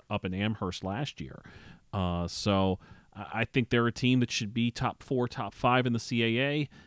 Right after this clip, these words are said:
You know, it's the usual suspects in that league, Hofstra, U N C Wilmington, Charleston, Towson. Uh, and I think we'll see Drexel and Delaware both be pretty solid, too. I mean, the bottom half of that league is not very good. And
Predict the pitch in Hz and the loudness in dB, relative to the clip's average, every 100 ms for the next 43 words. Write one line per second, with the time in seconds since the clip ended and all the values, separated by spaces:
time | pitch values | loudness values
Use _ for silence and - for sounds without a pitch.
0 | _ 98 107 113 113 - - 95 98 - | _ -4 0 0 -2 -6 -14 -16 -10 -2
1 | 113 110 117 113 113 104 - 107 - 123 | 2 4 4 4 0 -2 -2 -2 -2 0
2 | - - 120 120 113 120 117 98 107 110 | 0 0 2 2 2 2 2 0 -2 -2
3 | - 117 101 107 113 - 107 104 110 113 | -2 -2 0 2 0 0 -2 0 0 0
4 | 113 110 - 104 107 110 - 117 110 98 | 0 -2 0 0 2 2 0 -2 -2 0
5 | 104 107 107 110 104 - - - - 95 | 2 4 4 2 -2 -4 -14 -20 -12 -2
6 | 104 104 110 - 113 113 113 110 - 110 | 0 0 -2 -6 -8 -6 -6 -6 -4 -4
7 | - 117 107 98 107 - 110 101 98 101 | -2 -4 -2 -4 -4 -4 -2 -2 0 0
8 | 110 104 104 101 98 - 101 - 107 104 | 0 0 0 0 -2 -4 -6 -4 -6 -4
9 | 110 107 101 - 117 101 98 95 95 98 | -2 -2 -2 -2 -2 0 0 0 -2 -2
10 | 98 110 101 107 101 98 95 107 101 98 | 0 0 0 -2 0 -2 -4 -4 -4 -4
11 | 95 101 95 - 101 95 90 85 65 - | -4 -2 -2 -2 -2 -2 -2 -4 -8 -16
12 | - - 95 90 87 | -14 -6 -2 -2 -2